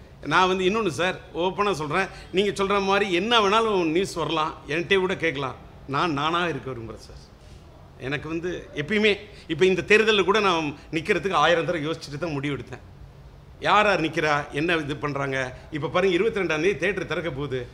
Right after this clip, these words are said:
வி பி எஃப்க்கு யார் பேசுவா? எல் பி டி நீக்கிட்டு திற-, திற-, திறங்கன்னு யார் பேசுவா?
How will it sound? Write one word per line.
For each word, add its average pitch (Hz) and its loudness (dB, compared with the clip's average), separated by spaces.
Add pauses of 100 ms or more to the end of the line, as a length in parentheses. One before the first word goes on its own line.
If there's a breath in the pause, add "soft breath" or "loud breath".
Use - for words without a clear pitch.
(160 loud breath)
வி 190 -2
பி 202 0
எஃப்க்கு 160 -4
யார் 160 2
பேசுவா? 127 -6 (400 loud breath)
எல் 185 4
பி 240 2
டி 185 -2
நீக்கிட்டு 170 0
திற-, 156 -4
திற-, 170 -2
திறங்கன்னு 156 -4
யார் 147 -2
பேசுவா? 127 -8